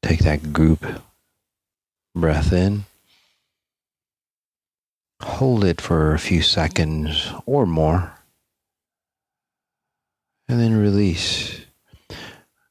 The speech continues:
coming into your heart space,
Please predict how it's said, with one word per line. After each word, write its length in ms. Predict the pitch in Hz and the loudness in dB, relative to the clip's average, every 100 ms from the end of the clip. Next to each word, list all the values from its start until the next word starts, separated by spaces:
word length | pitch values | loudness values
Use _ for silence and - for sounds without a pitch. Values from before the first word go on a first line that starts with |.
| - | -6
coming 300 | - 90 82 | 2 4 4
into 340 | 82 82 92 | 2 0 2
your 580 | 85 82 82 82 82 82 - - - _ | 4 4 4 4 2 0 -8 -20 -20 _
heart 360 | - - 92 - | -6 -2 -2 -2
space, 1120 | - - - - - - - - - - - | -4 0 -2 0 -2 -2 -2 -2 -4 -6 -8